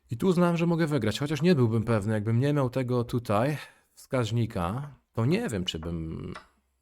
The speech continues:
czy bym miał świadomość, że to jest wygrana. Tak, bicie, bicie,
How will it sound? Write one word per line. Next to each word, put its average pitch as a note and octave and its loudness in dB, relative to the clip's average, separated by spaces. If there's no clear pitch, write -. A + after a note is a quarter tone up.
czy F#2 -12
bym F#2 -4
miał F2 -4
świadomość, E2+ -8
że E2 -12
to - -14
jest E2 -10
wygrana. E2 -10
Tak, - -12
bicie, F#2 -6
bicie, G#2+ -2